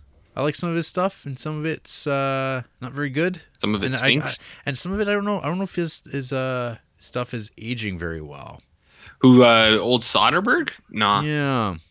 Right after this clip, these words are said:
Speaker 2: I,
Speaker 1: I, I
Speaker 2: um,
Speaker 1: watched, I rewatched, when I rewatched The Limey, I was kinda like, "Whoa." <laughs> Is this movie, like, there's, like, things about it that I, I remember liking about it, but watching it now, you're like, "Oh,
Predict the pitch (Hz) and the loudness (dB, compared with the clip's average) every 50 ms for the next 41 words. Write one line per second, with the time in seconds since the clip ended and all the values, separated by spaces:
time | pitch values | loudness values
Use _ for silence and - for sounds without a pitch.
0 | _ _ - 127 143 156 175 185 190 190 175 156 147 143 120 117 113 110 - _ | _ _ 0 2 4 4 6 6 4 4 4 2 2 0 -2 -4 -10 -10 -14 _
1 | - 123 135 147 151 139 135 135 135 - - - - 127 123 123 120 123 131 127 | -8 -6 -4 -4 -2 -2 0 0 0 0 -2 -8 -8 -6 -6 -4 -4 -4 -4 -4
2 | 127 127 131 - - - 120 110 104 104 120 139 143 120 95 82 85 82 - - | -2 -4 -4 -4 -4 -6 -6 -4 -4 -2 -2 -4 -4 -4 -6 -6 -8 -10 -10 -10
3 | - 104 107 98 87 80 71 - - 69 73 95 113 107 95 85 78 73 - - | -10 -10 -8 -8 -10 -10 -14 -16 -18 -14 -8 -6 -4 -4 -2 -4 -6 -6 -10 -14
4 | - - - - - - - - _ _ - - - - 107 - - 131 117 117 | -14 -16 -16 -16 -16 -16 -18 -20 _ _ -18 -18 -16 -14 -12 -10 -10 -8 -6 -6
5 | 117 110 107 107 107 104 104 101 98 98 92 87 87 82 80 - 95 101 - - | -4 -4 -4 -4 -4 -4 -4 -4 -6 -6 -6 -8 -8 -8 -8 -8 -8 -8 -6 -6
6 | 90 85 - - - 107 113 120 123 123 117 113 98 92 85 82 85 90 - - | -8 -10 -10 -12 -12 -10 -8 -4 -4 -4 -4 -4 -6 -8 -8 -8 -10 -10 -10 -8
7 | 104 104 110 117 92 90 80 135 127 92 107 - - 135 127 123 135 135 139 131 | -6 -6 -6 -6 -6 -8 -10 -10 -6 -8 -6 -6 -6 -8 -8 -4 -2 -2 -2 -4
8 | 123 - 85 - 104 101 - - 95 85 78 78 87 98 107 98 90 85 - 87 | -6 -8 -8 -6 -6 -6 -6 -8 -8 -10 -10 -10 -10 -8 -8 -8 -8 -10 -10 -8
9 | 107 117 117 98 82 80 | -8 -6 -6 -6 -6 -8